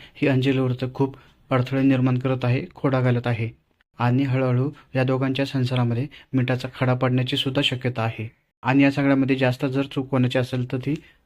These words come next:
अपूर्वाचीच असेल. तर प्रेक्षकांनो, तुम्हाला तर माहीतच असेल की अपूर्वाने मूल न होण्याचा निर्णय घेतला आहे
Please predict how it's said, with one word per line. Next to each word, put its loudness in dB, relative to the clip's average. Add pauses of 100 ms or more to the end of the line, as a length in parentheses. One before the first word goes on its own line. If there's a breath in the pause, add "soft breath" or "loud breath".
(120)
अपूर्वाचीच 2
असेल. -4 (340)
तर -2
प्रेक्षकांनो, 0
तुम्हाला 0
तर -2
माहीतच 0
असेल -4
की -4 (200 loud breath)
अपूर्वाने 2 (360 soft breath)
मूल 2
न 2
होण्याचा 0
निर्णय 0
घेतला -2
आहे -4